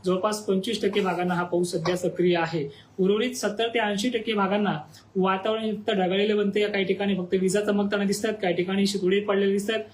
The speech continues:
आणि थंड वारा देखील सुटलेला आहे. वादळी देखील काही ठिकाणी पाऊस चालू आहे. अशा चार ते पाच प्रकारांमध्ये सध्या हा सांगली जिल्हा पावसाच्या विळख्यात अडकलेला आहे. सेम कंडिशन हुबळीमध्ये देखील आहे, निपाणी, बेळगाव वगैरे भागात देखील आहे. तर उद्याची जी चोवीस तारीख आहे,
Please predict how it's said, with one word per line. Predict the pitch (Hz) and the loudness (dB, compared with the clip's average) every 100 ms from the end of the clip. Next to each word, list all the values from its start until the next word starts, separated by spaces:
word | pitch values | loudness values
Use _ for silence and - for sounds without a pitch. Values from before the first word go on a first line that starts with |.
| - - | -20 -4
आणि | 202 202 | -2 0
थंड | 185 190 | 0 2
वारा | 185 185 | 2 0
देखील | 185 208 | 0 0
सुटलेला | 208 196 185 | 0 0 2
आहे. | 180 190 | 2 2
वादळी | 190 170 180 | 0 2 2
देखील | 180 180 | 2 2
काही | 196 180 | 0 0
ठिकाणी | 170 175 | 0 -2
पाऊस | 175 190 208 | 0 -2 0
चालू | 208 175 | 0 0
आहे. | 143 143 - - - | -2 -10 -18 -20 -8
अशा | 190 180 | -4 -2
चार | 208 202 208 | 0 0 0
ते | 233 | 0
पाच | 226 220 | -2 -2
प्रकारांमध्ये | 214 202 202 196 196 | -2 0 0 2 0
सध्या | 196 175 190 | 0 0 2
हा | 190 | 2
सांगली | 202 202 175 214 | 0 0 2 2
जिल्हा | 202 180 165 165 - - | 2 2 0 -6 -18 -8
पावसाच्या | - 175 175 180 196 | -2 0 0 -2 0
विळख्यात | 185 170 180 175 | 0 -2 -2 -4
अडकलेला | 170 165 160 156 175 | -4 -2 0 0 0
आहे. | 170 143 - - - - - | -2 -8 -12 -20 -16 -12 -4
सेम | 208 208 | -2 0
कंडिशन | 208 190 190 202 | 0 0 0 0
हुबळीमध्ये | 185 180 185 185 | 2 2 2 2
देखील | 190 185 190 | 0 2 0
आहे, | 180 185 | 0 0
निपाणी, | 190 180 180 180 | -2 0 0 0
बेळगाव | 180 175 180 180 | 2 2 2 2
वगैरे | 175 175 | 2 2
भागात | 165 160 | 0 -2
देखील | 160 165 170 | -2 0 0
आहे. | 139 - - - - - - - - | -2 -6 -12 -14 -14 -14 -20 -4 0
तर | |
उद्याची | 196 190 220 214 254 254 | 2 2 0 0 0 -2
जी | 214 | -2
चोवीस | 233 - 214 208 214 240 | -4 2 2 2 0 0
तारीख | 214 208 | 2 2
आहे, | 185 160 139 | 0 0 -6